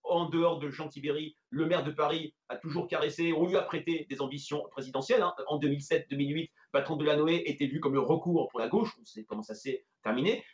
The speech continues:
mais c'est vrai qu'Anne Hidalgo coche de nombreuses cases, une femme de gauche qui est dans une logique de, euh, victoire et qui est très clairement perçue comme incarnant une politique environnementale.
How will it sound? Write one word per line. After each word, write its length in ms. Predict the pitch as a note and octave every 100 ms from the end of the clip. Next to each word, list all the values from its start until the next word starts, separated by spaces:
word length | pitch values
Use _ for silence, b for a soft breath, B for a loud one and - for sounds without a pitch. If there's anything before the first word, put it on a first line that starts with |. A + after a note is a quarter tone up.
| -
mais 260 | C3+ - _
c'est 180 | - -
vrai 160 | D#3 F#3
qu'Anne 140 | D3
Hidalgo 400 | C#3 C3+ C#3 F#3+
coche 280 | E3 D3+ C3+
de 100 | C3+
nombreuses 500 | C3+ A2+ B2 - -
cases, 340 | F3 G3+ G3+ G3+ - _
une 120 | - -
femme 400 | E3+ F#3 G3+ A3 _
de 120 | B2+
gauche 380 | C3+ E3+ G3+ -
qui 80 | C#3+
est 20 |
dans 140 | B2 A#2+
une 140 | B2+
logique 400 | C3+ B2 D3 - A2+
de, 400 | B2 B2+ A2+ -
euh, 140 | A2 G#2
victoire 400 | C#3 - F3+ -
et 80 |
qui 80 | -
est 80 | -
très 200 | - E3+
clairement 320 | E3 D#3 D3+
perçue 480 | - C#3+ - F#3 G3 _ -
comme 160 | D#3 C#3+
incarnant 560 | C#3 C3+ C3+ D#3+ - _
une 140 | C3+ C3+
politique 480 | C3 C3 - F3+ -
environnementale. 720 | C#3 C3+ B2+ A#2 A2 E2+ -